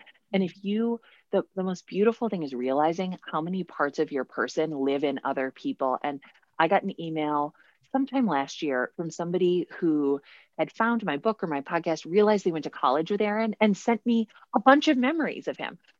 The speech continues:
bits and pieces of him I didn't even know existed, didn't even know I was missing.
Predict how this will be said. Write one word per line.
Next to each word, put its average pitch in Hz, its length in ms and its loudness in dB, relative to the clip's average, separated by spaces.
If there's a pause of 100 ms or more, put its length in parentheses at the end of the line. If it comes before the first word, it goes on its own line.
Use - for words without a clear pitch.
(120)
bits 277 220 4
and 277 100 -2
pieces 247 320 -4
of 196 80 -2
him 196 220 -2
I 208 80 -2
didn't 208 260 0
even 208 220 0
know 180 160 -2
existed, 170 600 -6
didn't 156 220 -8
even 175 200 -4
know 143 140 -2
I 135 120 -2
was 131 180 -12
missing. 180 400 -6